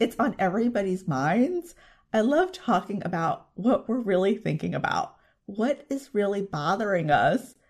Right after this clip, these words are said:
Podcasting is such a great thing, isn't it? We take all these problems that are bothering us,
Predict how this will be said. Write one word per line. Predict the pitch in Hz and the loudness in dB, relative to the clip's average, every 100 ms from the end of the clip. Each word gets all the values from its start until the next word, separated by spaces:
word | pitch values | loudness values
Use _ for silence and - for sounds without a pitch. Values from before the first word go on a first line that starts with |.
| _ _ _ - | _ _ _ -12
Podcasting | - 175 - - 277 240 - 208 190 | -2 -2 -2 -2 -4 -2 -2 -2 -2
is | 202 | -8
such | - 196 | -8 -6
a | 202 | -6
great | 196 185 - - | -2 -4 -4 -6
thing, | 151 131 | -4 -4
isn't | 135 139 175 | -6 -4 -4
it? | 196 233 - _ _ _ _ _ _ _ | -2 -4 -8 _ _ _ _ _ _ _
We | 226 240 | 4 4
take | 240 320 339 - | 2 -4 -4 -2
all | 185 196 | 0 0
these | 214 220 | -2 -4
problems | - - 156 185 220 254 320 - - | -8 -4 -2 0 0 0 -2 -8 -6
that | 208 | -4
are | - 202 - | -4 -6 -6
bothering | 175 196 240 233 196 151 | -6 -4 -2 0 0 -2
us, | 80 170 214 | -2 -4 -4